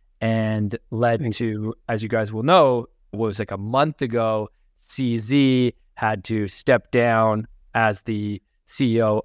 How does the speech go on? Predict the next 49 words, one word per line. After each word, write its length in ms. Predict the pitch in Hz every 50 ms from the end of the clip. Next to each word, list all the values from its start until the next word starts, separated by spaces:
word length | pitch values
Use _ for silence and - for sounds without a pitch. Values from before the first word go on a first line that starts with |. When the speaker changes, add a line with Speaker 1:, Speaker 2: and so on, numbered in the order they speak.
| _ -
Speaker 1:
of 200 | 120 107 95 113
Binance 640 | 117 113 107 107 107 107 107 107 104 104 - - - -
and 180 | 110 104 101 101
might 260 | 101 110 143 185 165
actually 320 | 113 113 - - - 107
face 340 | 101 - - 113 104 95 -
prison. 500 | _ - - 123 117 110 95 101 135 - - -
Speaker 2:
Well, 120 | 113 113
we'll 120 | 117 139 143
get 200 | 131 143 139 -
to 80 | -
that 160 | 120 98 92 92
'cause 80 | 107
that's 180 | 113 113 107 -
a 40 | 104
big 160 | 107 107 101
news 200 | 110 110 104 104
event 220 | 104 104 104 101
as 120 | 98 92 104
well. 240 | 117 123 123 120
And 100 | 113 107
I 40 | 104
believe 260 | 92 110 107 117 107
it's 280 | 104 98 - - - - -
in 160 | 147 135 131
here, 200 | 120 127 127 120
I 60 | 113 107
would 100 | 107 104
assume. 420 | 101 - - 139 131 131 143 151 -
So 160 | - - 107
we'll 80 | 101 101
get 160 | 110 120 113
to 120 | - - 113
that 180 | 107 107 101
one. 180 | 110 107 104 101 - _ _ _ - _ -
Uh, 300 | - 110 104 104 101 98
Speaker 1:
I'm 60 | -
excited. 440 | 110 - - 120 113 107 98 95 92 _ _ _ _ -
Speaker 2:
but 100 | - 151
yeah, 140 | 170 160 147 - - - _ -
<laughs> 400 | - 165 - - 208 196 - -
he's 180 | - 185 165 -
getting 240 | - 151 101 - 123
a 80 | 117 117
little 220 | 120 123 123 120
ahead 180 | 107 110 110 104
there. 140 | 107 104
But 160 | 101 113 110 117
yeah, 200 | 123 113 104